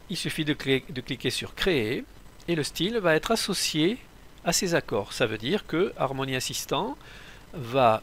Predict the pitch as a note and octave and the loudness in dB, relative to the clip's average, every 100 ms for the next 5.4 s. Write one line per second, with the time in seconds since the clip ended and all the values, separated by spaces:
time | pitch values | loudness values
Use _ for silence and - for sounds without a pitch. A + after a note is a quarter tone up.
0 | F3+ A2+ B2+ E3+ D#3 A3 D4+ - - - | -2 -4 -2 2 4 4 0 -10 -20 -20
1 | - - - - - - - - - G3 | -18 -18 -18 -18 -20 -20 -20 -12 0 2
2 | F3 - - C3+ G3+ C#4+ D#3 A#2+ F#3 D#3+ | 4 0 0 0 0 0 0 4 4 4
3 | C#3+ E3+ E3+ C#3+ C3+ - B2+ B2 A2+ A2 | 4 2 2 0 -2 -2 -2 -2 -2 -4
4 | C3 G3 - - - B3+ B3+ G3+ D#3+ C#3 | -2 -4 -6 -10 -4 -2 0 0 0 0
5 | D#3 E3+ A3 | 0 0 -2